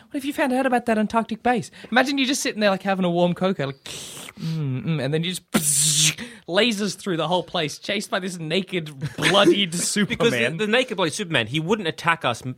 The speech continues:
Speaker 2: maybe he wouldn't attack us because I'm guessing there's water, there's reflection, there's ice. He'd be able to see himself.
Speaker 1: Oh, yeah, that's
Speaker 2: And
Speaker 1: true.
Speaker 2: he's still very humanoid looking.
Speaker 1: Yeah.
Speaker 2: So I think if he, he, if he, 'cause he could hear us,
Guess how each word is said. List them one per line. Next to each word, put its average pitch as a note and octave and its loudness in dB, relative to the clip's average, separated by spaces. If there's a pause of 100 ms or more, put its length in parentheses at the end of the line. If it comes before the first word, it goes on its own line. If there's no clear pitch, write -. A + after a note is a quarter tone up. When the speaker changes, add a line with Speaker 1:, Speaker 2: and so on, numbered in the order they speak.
(120)
Speaker 2:
maybe F3 -2
he A#3 -2
wouldn't G#3 2
attack C#3+ 0
us G2 -2
because B2 -4
I'm A#2 -4
guessing C3 -2
there's G2 -4
water, D#3 4
there's C3 2
reflection, B2 -2
there's - -16
ice. A2 2
He'd A2+ -8
be G#2+ 0
able C3+ 0
to A#2+ -6
see A2 -8
himself. - -12
Speaker 1:
Oh, G#3 0
yeah, C#3+ 0
that's B2+ 2
Speaker 2:
And D#3 4
Speaker 1:
true. G3 4
Speaker 2:
he's G#3+ 0
still B3 2
very G3+ 4
humanoid D3+ 0
looking. A#2+ -4
Speaker 1:
Yeah. B2+ 0 (140)
Speaker 2:
So - 2
I D3 4
think B3 0
if B3+ 0
he, F#3 0
he, F3 0 (460)
if - -6
he, D#3+ -2
'cause - -8
he F3 -2
could C3+ -2
hear A#3 -2
us, - -6